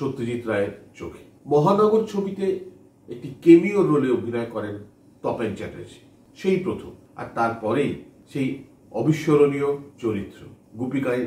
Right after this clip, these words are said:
এবং বাঘাবাইন সিনেমার জন্য গুপি গাইনের চরিত্র, তারপরে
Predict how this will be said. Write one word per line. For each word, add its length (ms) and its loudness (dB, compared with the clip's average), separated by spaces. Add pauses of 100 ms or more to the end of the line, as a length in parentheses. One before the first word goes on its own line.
এবং 140 -4 (140)
বাঘাবাইন 480 -2
সিনেমার 340 -2 (100)
জন্য 200 -4 (480)
গুপি 280 -6
গাইনের 400 -6
চরিত্র, 320 -20 (240)
তারপরে 400 -2